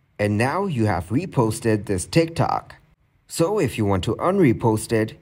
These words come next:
you will see an option that says You Reposted. Tap on it. After that,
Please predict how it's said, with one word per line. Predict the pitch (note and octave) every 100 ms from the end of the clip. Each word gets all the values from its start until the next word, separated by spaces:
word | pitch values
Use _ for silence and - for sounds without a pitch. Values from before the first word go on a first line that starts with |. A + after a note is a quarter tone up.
| _
you | B2+
will | F#3
see | F#3+ - F#2+
an | F2
option | C3 D#3+ - C3+
that | B2+ F2+
says | - F#2 E2+ -
You | A#2 F3
Reposted. | D3+ G2 F2+ D3 E3 - - - - - _
Tap | - D#3 D#3+
on | A#2+ C#2
it. | G1+ G1+ - _ _ _ _ _ _ _ _ _ _ _ _ _ _ _ _ _ _ _ _ _ _ _ _
After | A#2+ C#3+ D3+ G3+
that, | G2+ - -